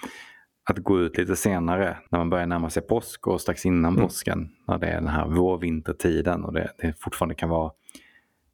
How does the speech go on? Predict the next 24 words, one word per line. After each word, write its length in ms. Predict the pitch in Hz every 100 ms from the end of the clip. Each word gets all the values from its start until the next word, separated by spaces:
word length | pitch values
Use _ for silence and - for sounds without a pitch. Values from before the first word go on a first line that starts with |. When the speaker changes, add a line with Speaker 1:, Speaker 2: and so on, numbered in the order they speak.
| _ _ _
Speaker 1:
hyfsat, 560 | 113 - - - 85 _ - - 85
det 80 |
är 40 | 95
hyfsat 400 | 95 - 98 87
mycket 240 | 92 87
snö, 480 | - - 82 80 85
men 200 | 82 80
det 60 | 78
kan 180 | 80
vara 120 | 78 78
lite 180 | -
varmt 420 | 76 90 76 78 -
och 60 |
ganska 240 | 82 76 82
mycket 300 | 82 - -
sol 380 | - 85 82
och 100 | 82
framförallt 300 | - 82 80
många 180 | 90 117
Speaker 2:
Ja. 60 | -
Speaker 1:
soltimmar 880 | - 98 101 - 85 73 73 76 73 _ - - - _ _
jämfört 280 | 80 82 78
med, 340 | 76 76 80
eh, 160 | 82